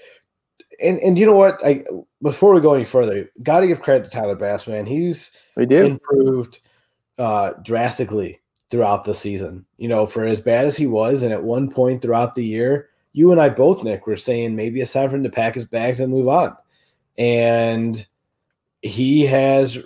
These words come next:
Speaker 1: re-, uh, ki-, kinda reignited the, the, the, the special teams as, as far as, as, as field goals go. You know, some big fifty-yard kicks a couple weeks back.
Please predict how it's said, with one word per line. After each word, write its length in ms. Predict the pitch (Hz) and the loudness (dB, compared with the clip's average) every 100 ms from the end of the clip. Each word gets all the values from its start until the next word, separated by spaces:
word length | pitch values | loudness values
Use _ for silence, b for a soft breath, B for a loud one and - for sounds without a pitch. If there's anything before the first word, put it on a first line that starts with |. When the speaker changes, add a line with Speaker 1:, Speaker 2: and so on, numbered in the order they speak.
| _ | _
Speaker 1:
re-, 500 | 120 120 123 123 123 | -8 -4 -2 -2 -2
uh, 480 | 117 110 107 104 - _ _ _ _ | -2 -2 -2 -4 -8 _ _ _ _
ki-, 260 | - 117 - | -8 -8 -8
kinda 200 | 123 139 | -4 -2
reignited 720 | 117 117 135 113 135 131 117 - _ _ | 0 0 0 0 2 2 0 -10 _ _
the, 220 | - - - | -10 -10 -8
the, 240 | 95 - _ _ | -8 -8 _ _
the, 140 | - - | -20 -20
the 100 | - | -16
special 340 | 101 127 123 120 | -6 -4 -4 -6
teams 280 | 127 127 110 | -6 -4 -2
as, 160 | 101 | -4
as 200 | 80 104 | -4 -8
far 180 | - 107 | -4 -4
as, 160 | 101 - | -4 -8
as, 240 | 98 - | -14 -12
as 200 | - 95 | -14 -16
field 260 | - 123 135 | -6 -2 0
goals 220 | 107 - | -2 -2
go. 320 | 101 104 127 b b b b | -2 -2 -4 b b b b
You 120 | - 98 | -6 -2
know, 120 | 101 | -2
some 220 | - 113 | -2 -4
big 240 | 95 127 | 0 0
fifty-yard 480 | - 131 127 127 123 | 2 0 2 2 2
kicks 260 | - 131 - | 2 0 0
a 60 | |
couple 240 | - 117 117 | -4 -4 -2
weeks 200 | 113 - | -4 -4
back. 500 | 135 139 143 139 | 0 2 0 -2